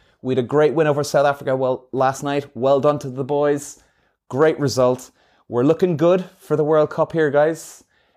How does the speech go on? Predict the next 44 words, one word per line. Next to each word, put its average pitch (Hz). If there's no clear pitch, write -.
Any 135
of 127
you 135
Irish 135
listeners 135
here? 139
Uh, 110
any 151
of 156
my 160
overseas 151
listeners, 147
if 135
you 156
don't 175
watch 170
rugby, 185
you 151
should 214
check 226
it 214
out. 214
The 151
World 185
Cup 202
is 165
a 143
great 147
event. 151
It's, 120
it's -
great 180
fun, 160
uh, 123
especially 196
for 214
my 208
American, 180
uh, 113
listeners 113
and 113
Canadian 151
listeners. 117
You 135